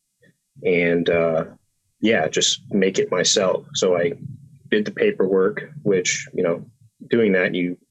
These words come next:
have an F B I background check, you have to submit your fingerprints, you have to file paperwork with your local sheriff's office. So I passed all those steps, paid the two hundred dollar tax stamp,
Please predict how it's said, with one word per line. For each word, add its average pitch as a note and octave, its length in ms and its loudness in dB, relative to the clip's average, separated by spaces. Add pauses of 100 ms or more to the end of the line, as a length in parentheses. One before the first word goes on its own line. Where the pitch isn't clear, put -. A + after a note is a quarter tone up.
(1160)
have G2+ 160 0
an G2+ 100 2
F G2 180 0
B A2+ 120 2
I G#2+ 100 4
background F#2 500 0
check, F2+ 320 0
you G2 80 2
have F#2 100 -2
to - 100 -2
submit F#2+ 320 0
your G2+ 120 0
fingerprints, F#2 760 -2
you G2+ 60 2
have F#2+ 100 -2
to - 160 -8
file F#2+ 340 2
paperwork F#2+ 420 0
with - 140 0
your F#2 120 2
local F#2 260 0
sheriff's - 400 0
office. E2+ 420 -2
So F#2+ 100 0
I E2 60 2
passed - 340 -2
all G#2 200 2
those G#2 200 2
steps, F#2 420 0
paid G2+ 200 0
the F#2+ 80 0
two - 140 -2
hundred G2+ 160 0
dollar F#2 260 2
tax - 380 -4
stamp, F2 320 -2